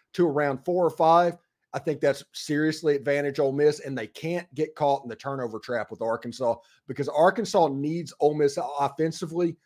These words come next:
not to play clean. They need to get in, them to get in trouble.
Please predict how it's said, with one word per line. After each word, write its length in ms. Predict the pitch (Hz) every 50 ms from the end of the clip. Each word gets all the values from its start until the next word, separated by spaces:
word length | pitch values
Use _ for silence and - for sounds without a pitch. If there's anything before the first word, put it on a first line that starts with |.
| _ _ _
not 360 | - 135 143 135 139 - - -
to 80 | 143
play 260 | - - 135 131 120
clean. 320 | 117 - 131 120 104 104 104
They 140 | 101 107 120
need 260 | 135 143 156 147 -
to 80 | -
get 200 | 107 - 135 -
in, 80 | 117 113 - _ _ _
them 300 | 127 120 120 165 160 156
to 140 | 147 - 123
get 240 | 110 147 139 - 113
in 80 | 117 107
trouble. 340 | - 120 110 90 - _